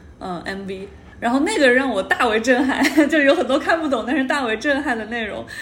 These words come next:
然后那，就是那一场相当于是比较颠覆了我对于M V、对于音乐和影视可以做到的极限是有什么样的可能性。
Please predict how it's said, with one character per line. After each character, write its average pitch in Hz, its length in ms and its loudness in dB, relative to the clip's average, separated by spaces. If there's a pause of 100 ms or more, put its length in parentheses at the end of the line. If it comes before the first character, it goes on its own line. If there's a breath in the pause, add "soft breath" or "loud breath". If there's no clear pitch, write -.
(120)
然 247 140 -2
后 277 60 0
那， 370 180 -4
就 339 140 -4
是 320 60 -4
那 370 220 -4
一 285 80 -2
场 190 240 -10
相 285 300 -6
当 302 160 -4
于 247 80 -2
是 247 100 -8
比 254 140 -8
较 214 180 -4
颠 262 300 -4
覆 320 300 -6
了 233 80 -4
我 196 280 -10 (240 loud breath)
对 269 200 -2
于 170 80 -4
M 202 280 -6
V、 202 320 -10 (240)
对 233 240 -2
于 196 120 -10
音 214 240 -8
乐 240 160 -2
和 185 280 -8
影 185 200 -10
视 254 180 -8
可 240 200 -6
以 226 100 -4
做 277 240 -4
到 269 200 -4
的 190 140 -6 (240)
极 190 220 -10
限 240 280 -4
是 - 140 -8
有 196 140 -4
什 - 120 -12
么 - 120 -10
样 214 180 -6
的 - 180 -10 (320 loud breath)
可 - 200 -8
能 160 180 -10
性。 311 300 -4